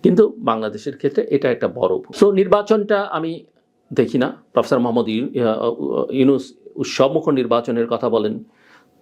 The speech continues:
বাচ্চা কাচ্চাদের নিয়ে ভোট কেন্দ্রে যাবার কথা বলেন, বাচ্চা কেন্দ্র, আহ, বাচ্চা কাচ্চারা তো ভোট কেন্দ্রে যাবার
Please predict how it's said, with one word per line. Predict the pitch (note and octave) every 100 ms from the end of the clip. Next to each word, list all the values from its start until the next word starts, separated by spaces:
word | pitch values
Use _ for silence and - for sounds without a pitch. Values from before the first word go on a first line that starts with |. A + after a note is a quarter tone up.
| _
বাচ্চা | - A#2 C3
কাচ্চাদের | C3 - G#2+ A2+
নিয়ে | A2
ভোট | G#2+ A2
কেন্দ্রে | A#2+ G#2+ G#2
যাবার | G#2 G#2 G#2
কথা | G#2 G2+
বলেন, | F#2 G2+ A2+ - -
বাচ্চা | D#3 C#3 D#3
কেন্দ্র, | C#3+ C#3+ C3+ -
আহ, | B2
বাচ্চা | A#2 A#2+ C3
কাচ্চারা | C3 - B2
তো | A#2
ভোট | A#2 B2
কেন্দ্রে | B2+ A2+
যাবার | A#2 A2